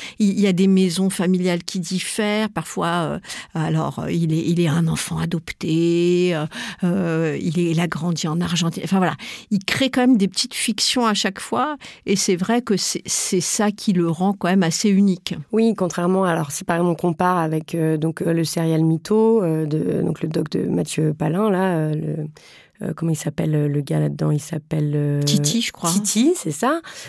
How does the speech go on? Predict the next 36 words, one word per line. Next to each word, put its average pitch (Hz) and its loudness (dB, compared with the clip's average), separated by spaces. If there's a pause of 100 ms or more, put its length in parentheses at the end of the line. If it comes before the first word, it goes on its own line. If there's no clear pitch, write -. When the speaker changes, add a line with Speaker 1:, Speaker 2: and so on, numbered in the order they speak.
(180)
Speaker 2:
Euh, 151 2
donc 165 0
Titi, 233 0
par 196 0
exemple, 202 0
il 175 0
a 156 2
toujours, 214 2
euh, 165 4
le 160 2
même 165 2
prénom 208 2
et 175 2
à 160 0
peu 156 -4
près 180 -2
la 175 2
même 180 2
histoire. 190 0
Il 170 0
invente 165 0
un 165 0
peu 180 -2
des 160 0
mythos 170 0
différents, 185 0
mais 185 2
c'est 185 -4
vrai 220 2
qu'il 202 2
multiplie 180 -2
pas 196 2
les 175 0
identités 165 -2
comme 180 0
ça. 165 -2